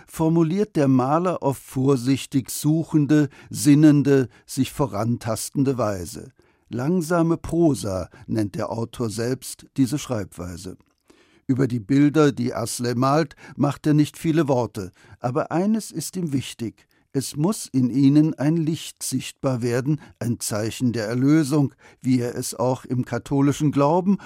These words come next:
und im regelmäßigen Gebet sucht. Asle weiß, dass auch in seiner so friedlich anmutenden Idylle die Hölle mitunter zum Greifen nahe ist,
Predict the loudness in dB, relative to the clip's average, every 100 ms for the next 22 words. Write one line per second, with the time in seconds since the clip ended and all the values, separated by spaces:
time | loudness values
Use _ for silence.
0 | -8 0 0 0 -2 0 0 -2 0 0
1 | 0 -4 -4 -2 -2 -2 -2 -4 -6 -10
2 | -12 -14 -20 -20 _ _ -20 -16 -4 -4
3 | 0 0 2 2 0 -6 -10 -12 -20 -16
4 | -6 -6 -4 -6 -6 -4 -4 -2 -2 -2
5 | -2 -4 -6 -6 -6 -6 -4 -4 -4 -4
6 | 0 2 4 2 2 2 2 2 0 4
7 | 4 4 0 -2 _ -6 -4 -2 -2 0
8 | 0 -2 -8 _ -2 -2 -2 -4 -2 0
9 | -2 -2 -4 -4 -4 -6 -6 0 2 2
10 | 0 -4 -8 -12 -12 -14